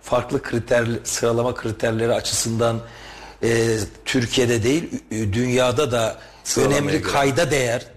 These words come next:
Speaker 1: ciddi sıralamalara giren önemli bir üniversite. Tabii bizim ülkemizde bin dokuz yüz seksenli ve doksanlı yıllarla gelen alışkanlıklarımızla biz üniversiteleri yekpare düşünüyor idik. Ben de doktoramı yurt dışında yaptım, İngiltere'de.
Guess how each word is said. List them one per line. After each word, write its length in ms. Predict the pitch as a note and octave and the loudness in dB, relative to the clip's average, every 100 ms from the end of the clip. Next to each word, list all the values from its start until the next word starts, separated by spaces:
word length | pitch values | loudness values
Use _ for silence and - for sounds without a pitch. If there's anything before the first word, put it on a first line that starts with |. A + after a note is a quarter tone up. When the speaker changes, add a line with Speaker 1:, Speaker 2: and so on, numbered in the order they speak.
| E2 | -4
Speaker 1:
ciddi 420 | G#2+ C3 - E3+ | -4 -4 0 0
sıralamalara 680 | E3 C3 C3 C3 C3 C3+ C#3 | 2 2 0 0 -2 -2 -2
giren 340 | A#2+ A2+ F#3 G#3 - - - | -2 -2 -2 -4 -18 -20 -6
önemli 400 | B2 C3 C3+ B2+ | -2 -2 -2 -4
bir 100 | G#2+ | -4
üniversite. 640 | F#2 F2+ E2 D2 - - - - - - - - | -4 -4 -4 -2 -4 -6 -16 -20 -20 -18 -18 -8
Tabii 240 | - C#4+ A3 | 0 2 4
bizim 300 | A3 A3+ A3+ | 2 2 0
ülkemizde 600 | G3 - G#3+ G#3 F3+ F3 | -2 2 2 2 0 0
bin 180 | C3+ E3+ | 0 -2
dokuz 300 | F3+ F3+ F3 | -2 -2 -4
yüz 100 | E3 | -2
seksenli 600 | - D#3+ - F3 F3 F#3 | 0 0 0 0 0 -2
ve 140 | E3 B2 | -2 0
doksanlı 480 | C#3 - E3 E3 | -2 0 -2 -2
yıllarla 420 | D#3+ D#3 F3+ F3 C3+ | -4 0 0 2 0
gelen 260 | B2 A#2+ | -2 -2
alışkanlıklarımızla 1120 | A#2 C3 - C#3 C3+ C3+ D3 D3 G3 D3 B2 | -2 -2 -2 0 -2 -2 -2 0 -2 -2 0
biz 200 | F3 - | -2 -4
üniversiteleri 880 | E3 E3+ F3 F3 - E3+ D#3+ F3+ A3 - - - - | -2 2 2 2 0 -2 0 0 -4 -10 -20 -20 -8
yekpare 720 | G2+ F#3 G3+ - B2+ A#2+ G#2 | 0 0 0 -2 0 0 -2
düşünüyor 460 | F2+ G#2 G2+ G2+ E2 | -4 -4 -4 -4 -4
idik. 320 | F2 E2 - | -6 -8 -2
Ben 240 | G3+ A3+ D3 | 0 2 2
de 180 | G#2 - - - - - | -2 -4 -16 -20 -20 -2
doktoramı 460 | F#3 - E3 C#3+ E3 | 0 2 2 2 2
yurt 220 | E3 - | -4 -2
dışında 300 | A2+ A2+ G2 | -2 -2 0
yaptım, 320 | G2 - G#2+ | -2 -2 -6
İngiltere'de. 680 | A2 A2+ G#2 B2 F#2 G#2+ | -4 -4 -2 0 0 -2